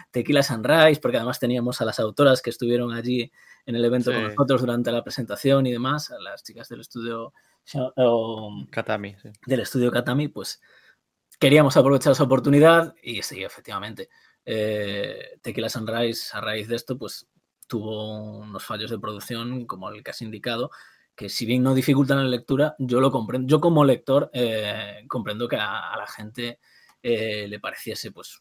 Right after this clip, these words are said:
Speaker 1: un problema de edición. ¿Por qué es un problema de edición? Porque la, es única y exclusivamente eso. Es responsabilidad nuestra, eh, <laughs> la, hemos pagado la novatada,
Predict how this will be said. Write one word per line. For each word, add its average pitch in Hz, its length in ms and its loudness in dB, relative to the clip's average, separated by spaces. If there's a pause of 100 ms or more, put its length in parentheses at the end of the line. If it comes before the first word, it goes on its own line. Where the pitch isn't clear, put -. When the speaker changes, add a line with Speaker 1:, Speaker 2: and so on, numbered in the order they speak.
Speaker 1:
un - 120 -20
problema 110 560 -8 (100)
de 110 180 -6
edición. 120 380 -4
¿Por - 140 -12
qué 147 80 -4
es 143 60 -4
un 202 100 -4
problema 135 280 -2
de 110 60 -10
edición? 185 260 -10
Porque - 200 -14
la, 104 80 -8 (300)
es - 180 -10
única 175 360 4
y 143 40 4
exclusivamente 156 600 0
eso. 104 200 -8 (300)
Es 117 140 -6
responsabilidad 123 580 2
nuestra, 240 480 2 (280)
eh, 107 920 2 (120)
<laughs> - 120 -20
la, - 300 0
hemos 170 220 8
pagado 151 320 10
la 143 100 8
novatada, 135 640 6